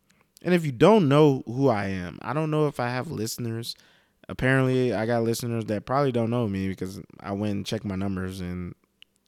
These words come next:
I'm still doing numbers. Uh, follow me on Instagram. It's Cully Cullen, I'm pretty sure. C U L L I E underscore C U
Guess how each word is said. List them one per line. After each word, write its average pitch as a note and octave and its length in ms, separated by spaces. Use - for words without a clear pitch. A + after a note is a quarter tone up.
I'm F#2+ 280
still A2 280
doing F#2+ 220
numbers. G2+ 400
Uh, G#2 380
follow F3+ 280
me F3 160
on E3 160
Instagram. C#3+ 720
It's G#2 640
Cully C#3 640
Cullen, D3+ 640
I'm B2 140
pretty D3 200
sure. D3 460
C C#3 220
U C3+ 420
L A2+ 260
L A#2 380
I A2+ 380
E G#2+ 420
underscore G#2 640
C - 280
U G#2 640